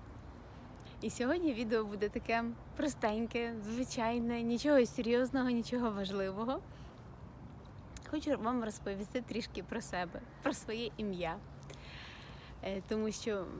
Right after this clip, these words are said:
ви всі, ну, не всі, але ті, хто мене дивляться, знають мене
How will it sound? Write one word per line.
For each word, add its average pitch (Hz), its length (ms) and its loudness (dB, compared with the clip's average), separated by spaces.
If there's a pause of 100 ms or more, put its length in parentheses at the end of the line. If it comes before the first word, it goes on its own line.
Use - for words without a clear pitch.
(140)
ви 220 120 2
всі, 339 360 -2 (320)
ну, 277 220 6
не 226 160 6
всі, 311 340 2
але 208 480 4 (440)
ті, 247 180 0
хто - 260 -2
мене 214 220 2
дивляться, 277 580 2
знають 240 380 0
мене 226 220 2